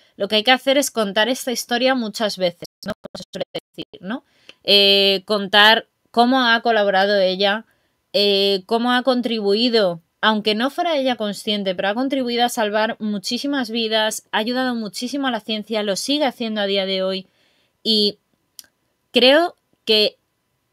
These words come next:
contar su historia y contar que efectivamente gracias a que no se hizo bien con ella, luego se ha podido hacer bien otro millón de veces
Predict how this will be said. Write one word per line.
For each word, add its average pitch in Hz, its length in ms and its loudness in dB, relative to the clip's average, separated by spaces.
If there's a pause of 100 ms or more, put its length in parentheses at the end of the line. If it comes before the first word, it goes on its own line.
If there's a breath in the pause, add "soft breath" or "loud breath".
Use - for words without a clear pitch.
(300)
contar 226 420 4
su 330 120 -4
historia 196 680 0
y - 180 -4
contar 226 460 0
que 254 60 -2
efectivamente 220 720 -2
gracias 226 640 0
a 196 100 -6
que 196 120 -6
no 202 160 -4
se 311 140 -4
hizo 277 220 -2
bien 233 220 -2
con 208 200 -4
ella, 196 260 -2
luego 202 400 -2
se - 240 -4
ha 202 60 2
podido 269 360 -2
hacer 220 280 -4
bien 220 240 0
otro 202 200 -6
millón 196 380 -6
de 240 80 -4
veces 185 480 -8